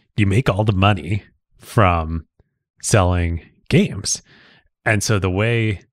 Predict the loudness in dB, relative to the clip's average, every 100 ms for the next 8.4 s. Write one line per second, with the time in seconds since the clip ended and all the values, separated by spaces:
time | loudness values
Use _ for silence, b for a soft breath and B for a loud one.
0 | _ _ -8 -2 -2 -2 -6 0 0 0
1 | -2 -2 -2 -4 -2 -4 -4 -6 -4 -2
2 | -2 -4 _ _ _ _ _ 0 2 2
3 | 0 -2 -10 _ _ -4 -2 0 0 2
4 | 0 -4 -4 -6 -6 -4 -2 0 -2 -2
5 | -4 -6 b b b _ 0 0 0 -2
6 | -2 -2 -2 -4 -4 -6 -2 -2 0 2
7 | 2 0 -6 -6 -4 -4 -2 -2 -2 0
8 | -2 -2 -6